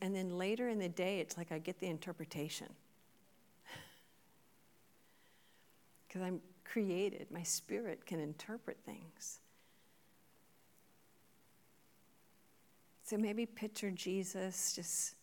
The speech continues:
sitting in front of you, looking at you.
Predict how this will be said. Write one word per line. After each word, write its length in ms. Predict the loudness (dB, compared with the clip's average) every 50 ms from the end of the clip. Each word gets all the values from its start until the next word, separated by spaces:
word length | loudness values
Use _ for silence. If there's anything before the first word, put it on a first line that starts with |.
| -20 -20 -20 -20 -20 -20 -20 -10 -2
sitting 560 | 0 2 4 4 4 4 2 0 0 -2 -4 -6 -12 -20 -10 -6
in 140 | -4 -4 -4
front 280 | -2 2 2 4 4
of 120 | 4 2 2
you, 180 | 2 2 2
looking 440 | 0 -2 -4 -4 -2 -2 -2 0 0
at 140 | -2 -2 -2
you. 380 | -2 0 0 0 -2 -4 -6